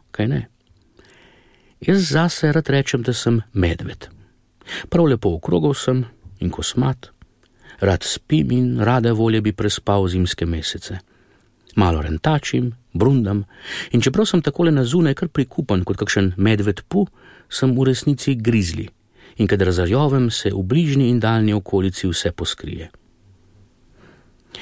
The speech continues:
Verjamem, da ste se tudi vi, vsaj v igri in šali,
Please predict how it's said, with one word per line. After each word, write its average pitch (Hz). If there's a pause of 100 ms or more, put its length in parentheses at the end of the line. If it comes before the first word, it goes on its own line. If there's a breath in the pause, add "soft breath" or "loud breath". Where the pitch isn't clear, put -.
(140 loud breath)
Verjamem, 175
da 151
ste -
se -
tudi 147
vi, 147
vsaj 107
v 104
igri 113
in 92
šali, 104